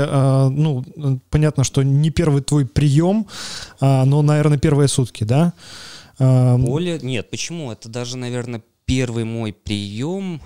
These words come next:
Speaker 2: Э, у меня была ситуация, когда на меня пытались два раза там завести уголовное дело, э, там, за материалы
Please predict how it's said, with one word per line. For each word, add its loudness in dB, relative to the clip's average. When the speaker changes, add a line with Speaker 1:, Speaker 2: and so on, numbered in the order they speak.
Speaker 2:
Э, -4
у -8
меня -4
была -8
ситуация, -10
когда -6
на -6
меня -6
пытались -6
два -4
раза -10
там -12
завести -8
уголовное -6
дело, -4
э, -14
там, -12
за -12
материалы -8